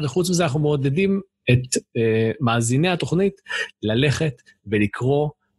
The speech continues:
ולשמוע את ה-, את הספר הזה, כי הוא באמת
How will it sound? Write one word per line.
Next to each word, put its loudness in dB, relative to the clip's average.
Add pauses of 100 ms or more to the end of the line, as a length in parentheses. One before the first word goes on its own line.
ולשמוע 0
את -4
ה-, 0
את -2
הספר 0
הזה, 0
כי -4
הוא 2
באמת 0